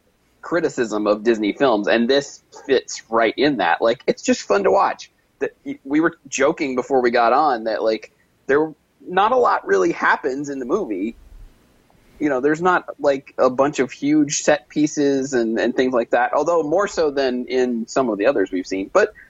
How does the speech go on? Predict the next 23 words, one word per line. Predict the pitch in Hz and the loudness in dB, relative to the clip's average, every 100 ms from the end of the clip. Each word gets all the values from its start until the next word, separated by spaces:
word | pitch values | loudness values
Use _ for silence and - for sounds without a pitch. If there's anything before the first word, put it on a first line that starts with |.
| _ | _
it's | 165 190 - | 0 0 -6
just | - 180 - _ _ | -4 -2 -2 _ _
enjoyable | 139 139 123 113 120 120 123 | 0 0 2 2 2 2 0
to | 117 | 0
see | 113 120 113 | -2 -4 -2
Conway | - 110 113 117 | 0 0 2 2
and | 117 | 2
Knotts | 104 113 - - | 2 0 -2 -2
joking | 117 107 123 | -2 0 -2
around | 113 101 107 120 143 131 | 0 2 2 2 2 2
and, | 98 95 98 | 0 0 -2
and | 113 113 | -2 0
some | - 131 | 0 0
of | |
the | 123 | 2
other | 123 143 | 2 2
stuff, | - 110 | 0 -2
like | - - | -2 0
you | 107 | 0
were | |
talking | 107 104 110 | 2 0 0
about | 101 - | -2 0
the, | 95 | -2